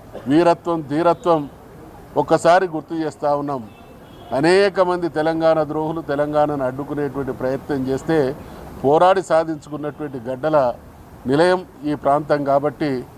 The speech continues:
మరొక్కసారి హెచ్చరిక చేస్తా ఉన్నాం. ఏదో ఒక రకంగా మసిబూసి మారేడుగాయ చేసి స్వరూపాలను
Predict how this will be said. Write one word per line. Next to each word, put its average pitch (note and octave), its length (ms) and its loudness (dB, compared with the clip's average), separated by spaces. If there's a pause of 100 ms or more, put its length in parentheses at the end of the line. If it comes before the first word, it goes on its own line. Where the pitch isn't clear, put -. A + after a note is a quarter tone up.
(320)
మరొక్కసారి D3+ 600 2
హెచ్చరిక C#3+ 340 -4 (120)
చేస్తా C#3+ 260 -2 (120)
ఉన్నాం. E3 180 -2 (600)
ఏదో F#3 180 4 (100)
ఒక E3+ 100 -2 (100)
రకంగా D#3+ 400 2 (520)
మసిబూసి F3 560 2
మారేడుగాయ D#3 580 2 (160)
చేసి D#3+ 280 -2 (420)
స్వరూపాలను E3 720 4